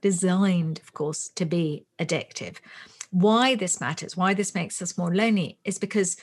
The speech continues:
we are swapping in-person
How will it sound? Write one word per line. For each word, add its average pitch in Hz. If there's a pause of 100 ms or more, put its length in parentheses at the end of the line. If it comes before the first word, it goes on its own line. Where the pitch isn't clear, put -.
(360)
we 208
are 190
swapping - (500)
in-person -